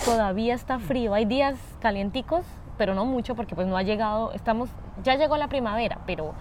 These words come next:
todavía no está tan caliente, no está caliente. Entonces, imagínense, o sea, todavía hay días muy nu-, nublados, entonces imagínate todo el día uno en la casa y aparte ese clima que no mejora, entonces, pues, ahí está.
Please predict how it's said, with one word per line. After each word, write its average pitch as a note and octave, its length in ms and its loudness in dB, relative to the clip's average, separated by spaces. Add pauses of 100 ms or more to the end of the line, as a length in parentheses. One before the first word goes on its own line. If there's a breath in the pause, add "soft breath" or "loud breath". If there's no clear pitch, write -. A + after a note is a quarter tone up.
(240 loud breath)
todavía G#3 240 8
no A3+ 60 0
está A#3+ 180 2
tan B3 280 2
caliente, A3 440 -2 (280 loud breath)
no A#3 100 6
está C4 200 8
caliente. A#3+ 400 0 (440 loud breath)
Entonces, A3+ 500 2
imagínense, G#3+ 520 2
o F#3 40 0
sea, E3+ 360 2
todavía A3 260 8
hay A3+ 80 6
días A#3+ 200 2
muy B3+ 160 0
nu-, B3 380 0
nublados, A#3+ 1000 2
entonces G#3+ 400 0
imagínate G#3 420 0
todo A3+ 240 4
el A#3 120 2
día A#3 120 0
uno A#3+ 120 2
en A#3+ 120 2
la A3 100 2
casa A3+ 320 4
y A3 40 2
aparte G#3+ 360 0
ese A#3 140 -2
clima A#3 400 2
que G#3 120 0
no F#3+ 160 4
mejora, A3+ 540 4 (540 loud breath)
entonces, G#3 540 2
pues, G3 160 0
ahí F3 180 0
está. A3+ 280 0